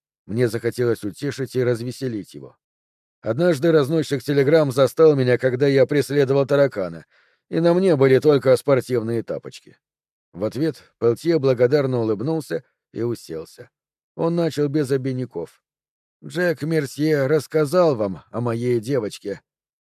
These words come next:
Я наблюдал за выражением его лица, когда он произнес имя Мерсье,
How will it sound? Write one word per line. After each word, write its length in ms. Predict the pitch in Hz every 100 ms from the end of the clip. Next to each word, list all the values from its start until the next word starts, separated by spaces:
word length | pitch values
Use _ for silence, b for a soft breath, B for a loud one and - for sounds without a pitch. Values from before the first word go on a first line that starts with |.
| _ -
Я 300 | 92 123 123
наблюдал 500 | 123 131 139 151 117
за 100 | 123
выражением 640 | 123 120 123 123 120 113
его 200 | 113 107
лица, 400 | 107 101 156 143 b b b _ -
когда 360 | 117 110 135
он 200 | 143 143
произнес 560 | 120 123 104 131 123 -
имя 240 | 139 135
Мерсье, 640 | 123 120 101 - 98 85